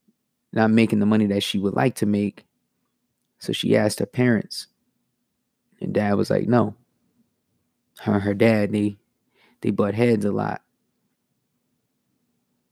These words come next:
Before I move on, you know, some,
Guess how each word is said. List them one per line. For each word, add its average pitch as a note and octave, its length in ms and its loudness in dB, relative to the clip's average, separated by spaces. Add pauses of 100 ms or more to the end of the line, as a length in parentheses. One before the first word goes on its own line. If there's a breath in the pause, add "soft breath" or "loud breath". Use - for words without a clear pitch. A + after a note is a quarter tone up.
(1000)
Before A2 280 0
I B2 60 2
move A#2 260 0
on, A2+ 200 0
you A2+ 80 0
know, B2 100 0
some, A#2+ 280 -2